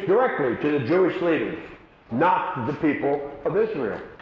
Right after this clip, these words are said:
The parable of the wicked tenants, in, in its historical context, can be applied to have a modern importance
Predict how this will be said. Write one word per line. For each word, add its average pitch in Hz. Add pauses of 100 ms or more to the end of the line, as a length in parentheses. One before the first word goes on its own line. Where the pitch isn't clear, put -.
(1200)
The 175
parable 240
of 151
the 156
wicked 196
tenants, 120 (600)
in, 185
in 180
its 208 (120)
historical 220 (100)
context, 214 (420)
can 202
be 214
applied 196
to 160
have 165
a 143
modern 196
importance 139